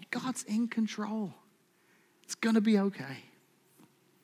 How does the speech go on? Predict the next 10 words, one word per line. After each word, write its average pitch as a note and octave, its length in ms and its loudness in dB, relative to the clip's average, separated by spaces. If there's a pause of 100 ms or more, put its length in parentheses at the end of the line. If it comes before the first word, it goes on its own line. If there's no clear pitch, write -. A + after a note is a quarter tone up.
(2000)
So - 120 -4
how A3+ 300 6
is D3 180 10
your C#3 200 6
eyesight A#2+ 600 0 (500)
this - 200 -4
morning? G#2 340 -4 (1160)
How's A3+ 300 6
your A3 120 8
vision? A2 480 2